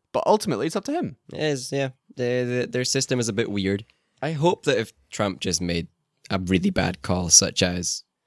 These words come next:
Speaker 2: "Yeah, let's pop into Venezuela and break things for twenty years," uh, that people just wouldn't listen. Just get rid of Trump. Eh, away you go.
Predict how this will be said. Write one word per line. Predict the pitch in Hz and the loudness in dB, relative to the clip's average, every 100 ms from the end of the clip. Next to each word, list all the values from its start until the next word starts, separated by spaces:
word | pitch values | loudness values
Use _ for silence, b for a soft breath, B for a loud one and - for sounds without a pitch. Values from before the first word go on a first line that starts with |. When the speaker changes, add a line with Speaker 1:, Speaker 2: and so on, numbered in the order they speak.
| - | -4
Speaker 2:
"Yeah, | 98 95 | 2 2
let's | 92 78 | 2 0
pop | 101 92 | -4 -2
into | 90 87 | -2 -4
Venezuela | 87 90 90 87 95 95 87 80 _ - | -2 -2 -2 2 2 2 0 -6 _ -4
and | 92 82 | -2 0
break | 90 90 | 0 0
things | - 87 87 | -2 -4 -2
for | 90 | -2
twenty | 92 76 | 0 0
years," | 87 87 90 - B B B B - | 0 2 0 -2 B B B B -4
uh, | 92 90 90 | 0 2 2
that | 104 101 - | 4 2 2
people | 139 127 143 | -2 2 2
just | 131 | 4
wouldn't | 127 156 | 4 2
listen. | - - - - _ _ _ - - | 0 -6 -8 -12 _ _ _ -16 -10
Just | 98 | -4
get | 110 | -2
rid | 95 | -2
of | 98 | -2
Trump. | - 107 - _ _ - | -2 -4 -6 _ _ -6
Eh, | 104 - - | -6 -6 -4
away | 101 | -2
you | 92 | -2
go. | 90 | -4